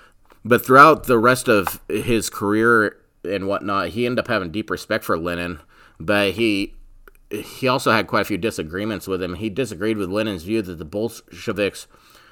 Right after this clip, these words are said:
should have candidates in the upcoming election. Stalin, he viewed the parliamentary process as a waste of time. He didn't, I guess he didn't really think that they should even have an election. They should, whoever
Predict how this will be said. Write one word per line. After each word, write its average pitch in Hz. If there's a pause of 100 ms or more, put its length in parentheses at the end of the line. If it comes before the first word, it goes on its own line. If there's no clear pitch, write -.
(500)
should 113
have 104
candidates 87 (260)
in 98
the 87
upcoming 104
election. 107 (380)
Stalin, 123 (140)
he 120
viewed 113
the 87
parliamentary 107
process 92
as 82
a 85
waste 87
of 76
time. 92 (320)
He 101
didn't, 101 (400)
I 104
guess 85
he 120
didn't 104
really 98
think 104
that 85
they 95
should 87 (320)
even 98
have 107
an 98
election. 87
They 90
should, 107
whoever 98